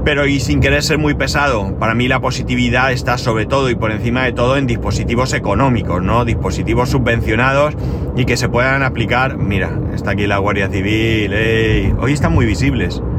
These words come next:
Esta es la avenida donde siempre está la Guardia Civil. Voy a setenta, ¿eh? El máximo es ochenta, así que yo tranquilo.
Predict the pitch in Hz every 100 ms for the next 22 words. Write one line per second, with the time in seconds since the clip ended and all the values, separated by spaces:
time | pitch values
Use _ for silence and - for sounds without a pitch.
0 | - - - - 117 123 135 131 127 127
1 | 135 127 117 123 117 110 113 107 104 98
2 | 98 101 101 - - - - - 127 113
3 | 107 98 107 95 87 - - 98 98 98
4 | 107 98 92 - 95 90 90 92 104 -
5 | - 95 92 90 95 95